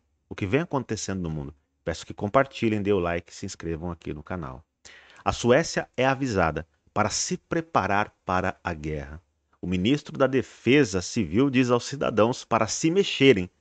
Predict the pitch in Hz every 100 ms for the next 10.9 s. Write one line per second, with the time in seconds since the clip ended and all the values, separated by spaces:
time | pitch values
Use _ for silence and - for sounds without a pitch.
0 | _ _ - 101 - - 131 - 139 -
1 | 92 98 101 101 - 95 92 - - 95
2 | 95 85 - _ - 95 80 82 143 196
3 | - 165 143 113 101 87 101 104 95 127
4 | - 85 76 - - _ _ - 90 85
5 | 92 90 92 92 92 - 95 95 95 92
6 | 85 87 98 98 _ _ _ _ _ -
7 | 90 92 95 92 104 123 - 104 104 -
8 | _ _ _ _ 110 107 101 95 - -
9 | - - 95 95 98 - - - _ _
10 | _ 120 143 107 101 - 104 - -